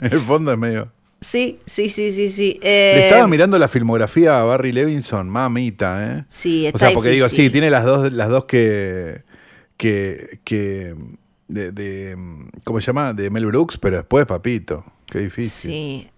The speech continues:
Speaker 2: sí, en-, es, es rara. Mm, eh, lo, lo que
Speaker 1: Va, como guionista, ¿no? Las de Mel Brooks, pero digo, después
Speaker 2: Lo que me llama la atención es,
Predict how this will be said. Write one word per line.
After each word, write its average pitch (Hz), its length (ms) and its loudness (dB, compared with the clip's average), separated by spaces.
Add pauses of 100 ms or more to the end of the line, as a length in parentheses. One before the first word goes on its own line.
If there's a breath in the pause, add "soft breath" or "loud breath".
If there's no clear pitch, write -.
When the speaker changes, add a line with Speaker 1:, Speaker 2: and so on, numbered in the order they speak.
Speaker 2:
sí, 160 420 -10
en-, 165 300 -12
es, - 480 -6
es 202 220 -2 (300)
rara. 190 640 4
Mm, 165 440 -12 (180)
eh, 143 640 -2 (240 loud breath)
lo, 196 180 -2
lo 220 220 2
que 233 180 4
Speaker 1:
Va, 127 160 2
como 113 160 2
guionista, 120 480 4
¿no? 107 140 0
Las 107 100 -2
de 104 60 -4
Mel 101 180 -4
Brooks, 92 240 -10
pero 101 180 0
digo, 101 300 -4 (240)
después 117 460 0 (580)
Speaker 2:
Lo 208 300 0
que 214 120 2
me 202 140 0
llama 269 360 0
la 247 80 2
atención 233 680 -2
es, 202 560 -4